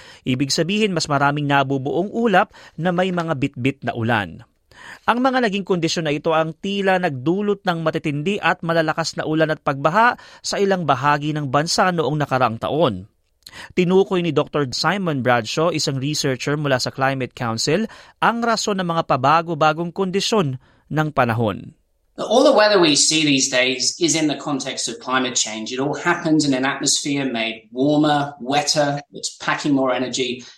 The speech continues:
Speaker 2: because of the burning of coal, oil and gas. So that affects everything. It means we're putting our weather on steroids, if you like, where there is intense storms, heavy rainfall, there's the potential for that to be heavier still and more destructive.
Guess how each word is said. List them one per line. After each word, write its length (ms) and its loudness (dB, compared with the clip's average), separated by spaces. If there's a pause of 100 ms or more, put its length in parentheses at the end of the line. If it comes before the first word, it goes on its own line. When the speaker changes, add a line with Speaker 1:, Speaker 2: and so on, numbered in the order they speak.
(120)
Speaker 2:
because 260 0
of 80 2
the 140 -2
burning 400 4
of 160 -10
coal, 240 -2
oil 180 -2
and 140 -4
gas. 540 0 (240)
So 160 -6
that 160 4
affects 400 0
everything. 480 -4
It 80 -18
means 480 2
we're 160 -4
putting 240 -4
our 160 4
weather 320 2
on 80 -2
steroids, 640 -2
if 160 -12
you 100 -4
like, 240 -8 (220)
where 320 0
there 240 4
is 640 2
intense 580 0
storms, 540 0
heavy 320 -2
rainfall, 480 -2
there's 160 -6
the 100 -12
potential 560 -4
for 140 -8
that 180 -2
to 60 -4
be 240 -6 (320)
heavier 400 2
still 640 0
and 140 -6
more 160 -2
destructive. 640 0